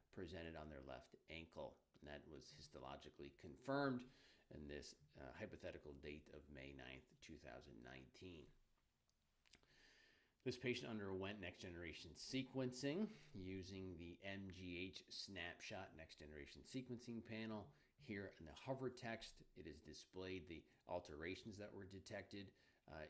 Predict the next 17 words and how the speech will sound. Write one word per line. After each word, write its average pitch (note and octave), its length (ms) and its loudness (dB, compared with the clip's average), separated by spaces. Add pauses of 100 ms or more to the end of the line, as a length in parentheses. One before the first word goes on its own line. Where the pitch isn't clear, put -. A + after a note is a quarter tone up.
(260)
uh, - 40 -4 (340)
via G2 320 2
that G2 200 2
snapshot G2 560 0
analysis. F#2 720 -2 (1600)
Due B2 240 10
to B2 180 4
standard A2+ 480 8
of F#2+ 100 -6
care A2 200 6
procedures, D#3+ 760 6 (220)
this - 280 -2 (180)
simulated F#2 520 0
patient G2 340 0
went F#2 160 0
on F2 200 0
to E2 60 -4